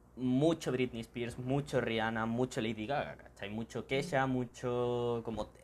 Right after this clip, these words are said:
Speaker 1: todo este super
Speaker 2: Sí.
Speaker 1: pop, ¿cachai?
Speaker 2: Es totalmente
Speaker 1: Que todavía
Speaker 2: nuestra
Speaker 1: me en-,
Speaker 2: generación.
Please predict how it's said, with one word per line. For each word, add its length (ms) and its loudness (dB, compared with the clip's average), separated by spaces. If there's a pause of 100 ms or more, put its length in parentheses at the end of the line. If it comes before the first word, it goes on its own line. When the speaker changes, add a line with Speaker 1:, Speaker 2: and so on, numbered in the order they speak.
(120)
Speaker 1:
todo 200 4
este 260 -2
super 500 2
Speaker 2:
Sí. 120 -8
Speaker 1:
pop, 260 -4
¿cachai? 460 -2 (180)
Speaker 2:
Es 120 -6
totalmente 300 0
Speaker 1:
Que 40 0
todavía 300 8
Speaker 2:
nuestra 100 4
Speaker 1:
me 100 -2
en-, 60 -4
Speaker 2:
generación. 500 -4